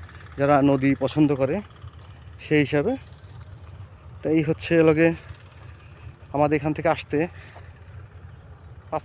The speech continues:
মিনিট সময়ও লাগে নাই। তো দেখেন আমরা রাস্তাটা কতটুকু টেনে ফেলেছি আর কতটুকু বাকি আছে। আর দুইশো মিটার রাস্তা টানলেই মোটামুটি আমাদের ওই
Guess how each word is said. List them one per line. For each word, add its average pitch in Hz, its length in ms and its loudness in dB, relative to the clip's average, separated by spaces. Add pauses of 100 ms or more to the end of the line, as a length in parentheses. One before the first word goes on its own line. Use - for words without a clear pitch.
মিনিট 151 240 -2
সময়ও 151 320 0
লাগে 110 180 0
নাই। 160 100 -2 (1200)
তো 127 60 -2 (3250)
দেখেন 113 320 -10
আমরা 143 200 0
রাস্তাটা 151 360 -2
কতটুকু 147 400 -2
টেনে 143 180 2 (140)
ফেলেছি 147 340 -2
আর 147 120 0
কতটুকু 127 320 -2
বাকি 117 240 -8
আছে। - 160 -14 (680)
আর 165 140 2
দুইশো 202 240 2
মিটার 220 220 6
রাস্তা 214 220 2
টানলেই 214 340 4
মোটামুটি 196 360 4
আমাদের 185 220 6 (840)
ওই 180 60 6